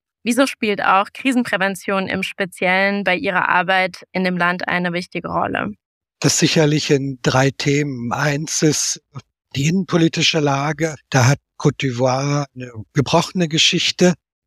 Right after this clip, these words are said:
Speaker 2: Das geht dann auch mehr in den Rahmen Demokratieförderung. Dann gibt es den,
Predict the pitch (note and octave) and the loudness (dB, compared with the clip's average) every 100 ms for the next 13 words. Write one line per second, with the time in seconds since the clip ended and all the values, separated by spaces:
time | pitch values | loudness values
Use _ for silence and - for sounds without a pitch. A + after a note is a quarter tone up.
0 | _ B2+ C3 - C#3+ D3 C#3+ B2+ C3+ C3 | _ 0 0 2 0 2 2 0 0 2
1 | C3+ C3+ C3 B2+ C3 A#2 B2 C3 C3 B2+ | 2 0 -2 -4 0 0 0 -2 -2 -2
2 | B2 - A2+ - E3 - E3 D#3 D#3 D3 | -2 -2 -4 0 -2 2 2 4 2 0
3 | D#3+ - _ _ - C3+ D3 C#3+ - - | -2 -10 _ _ 0 0 2 -2 -2 2
4 | C#3 - - C3+ C3 C3 C3 C3 | 2 2 0 0 0 -2 -6 -8